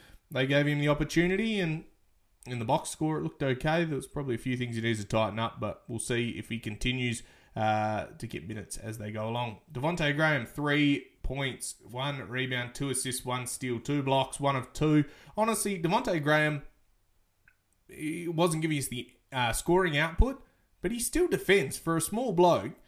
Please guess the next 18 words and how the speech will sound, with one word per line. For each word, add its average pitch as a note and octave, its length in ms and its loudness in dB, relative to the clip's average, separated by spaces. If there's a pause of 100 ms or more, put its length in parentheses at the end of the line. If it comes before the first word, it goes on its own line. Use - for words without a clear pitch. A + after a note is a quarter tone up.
(240)
uh, C#3 300 -4
he, D#3 320 0
he D3+ 200 2
really E3+ 600 -2 (200)
defends E3 540 -4 (100)
the B2 120 -4
living C#3 300 0
daylights C3+ 460 6
out A#2 160 0
of A2 60 -12
it. A2 80 -10
I A#2 60 -2
thought D3+ 240 4
he, B2+ 240 2
he B2 60 -2
played C#3 320 6
all B2+ 80 4
right. C#3 340 8